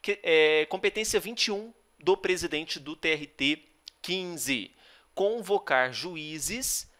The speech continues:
na forma estabelecida no capítulo doze desse título. Quando chegarmos no momento oportuno, falaremos sobre a convocação de juízes, se isso estiver previsto no seu edital, tá? Então,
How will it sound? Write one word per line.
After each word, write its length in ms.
na 160
forma 360
estabelecida 640
no 100
capítulo 480
doze 400
desse 240
título. 400
Quando 220
chegarmos 720
no 80
momento 320
oportuno, 720
falaremos 760
sobre 560
a 40
convocação 640
de 80
juízes, 920
se 640
isso 340
estiver 300
previsto 560
no 80
seu 220
edital, 440
tá? 240
Então, 320